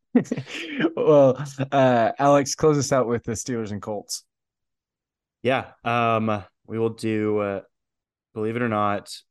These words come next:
Speaker 2: George Pickens is better than Deontay Johnson the rest of season.
Speaker 1: I believe that with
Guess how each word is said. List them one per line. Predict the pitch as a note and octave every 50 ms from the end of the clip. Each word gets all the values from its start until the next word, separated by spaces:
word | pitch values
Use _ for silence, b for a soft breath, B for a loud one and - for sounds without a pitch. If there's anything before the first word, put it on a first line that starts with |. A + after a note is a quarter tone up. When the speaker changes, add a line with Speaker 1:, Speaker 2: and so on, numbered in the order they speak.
| _ _ _ _ _ _ _ _ _ _ _ _ _ _
Speaker 2:
George | _ - - G#2+ G#2+ G#2+ - - _
Pickens | - G#2+ G2+ - G#2+ G2+ G2 F#2+ F#2+ F#2+ F#2 - - _ _ _
is | F#2+ G2+ G2 F#2+ F#2+ F#2 F#2 F2+ F2+ F2+ - - - _ _ _ _ _ _ _ _ _ _ _ _ _
better | G2+ F#2+ F#2+ G2 F#2+
than | F#2 F#2 F#2
Deontay | F#2 F#2+ F2+ F2+ G2 F#2 F2
Johnson | F#2+ F2 F2 F2 - F#2
the | F2
rest | F2 E2+ -
of | F2 -
season. | - F2+ F2+ F2 F2 F2+ F#2+ _ _ _ _ _ _ _ _ _ _ _ _ _ _
Speaker 1:
I | F#2 F#2 E2+ E2
believe | - E2 D#2 E2 E2 E2 -
that | D#2+ E2 D#2+ - -
with | F2+ D#2 - -